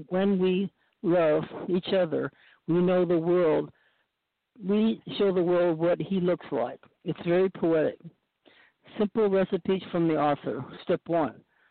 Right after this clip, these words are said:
believe that God sent Jesus. Excuse me. Excuse me. <laughs>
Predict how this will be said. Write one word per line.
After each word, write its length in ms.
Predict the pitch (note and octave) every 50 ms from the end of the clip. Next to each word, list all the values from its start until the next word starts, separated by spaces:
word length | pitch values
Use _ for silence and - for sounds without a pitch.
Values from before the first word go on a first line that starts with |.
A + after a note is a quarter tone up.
| _ _ _ _ -
believe 520 | - D3+ D#3+ F3 F#3 F#3+ G3 G3+ G#3 F#3 - -
that 240 | F3+ E3 D3 B2+
God 420 | C3 E3 D#3 D#3 D#3+ E3 D#3+ D#3 D#3+ - _ - - -
sent 240 | - F3 F#3 F3 F3
Jesus. 480 | - F#3 E3+ E3 D3+ C#3+ C#3+ C3+ C#3+ D#3 - - - - - - - - - - - - - _ - - _ _ _ _ _ _ _ _ _ _ _ _ _ _ _ _ _ _ _ _ _ _ - _ _ _ _ _ _ _ _ _ _ _ _ _ _ _ _ _ _ _ _ _ _ _ _ _ _ _ _ _ -
Excuse 540 | D3 - - F3 - G3 D3+ D3 C#3+ C3+ -
me. 680 | D3 D3 D3 D3+ D#3 E3+ F#3 G3+ A3 A#3 B3+ C4+ C#4 B3+ - - - - - - _ _ _ _ _ _ _ _ _ _ _ _ _ _ _ _ _ _ _ _ _ _ - _ _ _ _ _ _ _ _ _ _ _ _ _ _ _ _ _ _ _ - - - _ _ _ -
Excuse 720 | G#3+ - - - - - C#4 C#4 C#4+ D4 C#4+ C4+ B3 E3
me. 500 | F3 E3+ D#3 C#3+ C#3 C#3 C3+ B2+ B2+ B2+ - - _ _ _ _ _ _ _ _ _ _ _ _ _ _ _ _
<laughs> 140 | - - -